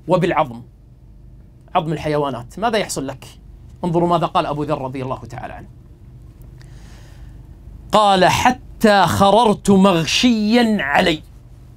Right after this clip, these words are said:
غشي عليه رضي الله تعالى عنه، يعني خلاص ما، ما يشعر بشيء، غشي عليه. قال رضي الله تعالى عنه: "فارتفعت، حين ارتفعت كأني نصب أحمر".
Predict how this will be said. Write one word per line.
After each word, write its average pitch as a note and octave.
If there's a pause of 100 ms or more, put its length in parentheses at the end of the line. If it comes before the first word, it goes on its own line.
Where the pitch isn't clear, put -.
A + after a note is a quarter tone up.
(720)
غشي E3+
عليه F#3
رضي C#3
الله C3
تعالى B2+
عنه، B2+ (720)
يعني B2
خلاص E3+
ما، E3+
ما F3
يشعر E3
بشيء، D3+
غشي F3+
عليه. B2+ (1300)
قال F#3 (100)
رضي G3
الله F#3+
تعالى F3
عنه: G3
"فارتفعت، F3+
حين G3
ارتفعت F3+ (1000)
كأني A3+
نصب B3+ (340)
أحمر". G3